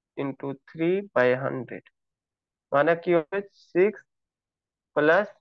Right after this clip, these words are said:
তিন টিয়া ন, মানে জিরো নয়, মানে সিক্স পয়েন্ট জিরো নাইন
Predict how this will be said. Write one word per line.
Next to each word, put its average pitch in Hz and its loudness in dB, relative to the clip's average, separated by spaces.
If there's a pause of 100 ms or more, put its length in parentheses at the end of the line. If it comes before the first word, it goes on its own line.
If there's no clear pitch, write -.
(920)
তিন 151 0 (100)
টিয়া 160 2 (140)
ন, - 0 (500)
মানে 139 -6 (100)
জিরো 147 -6 (140)
নয়, 170 -4 (1900)
মানে 131 -4 (280)
সিক্স 175 -4 (160)
পয়েন্ট 151 0 (340)
জিরো 131 0 (2000)
নাইন 98 -4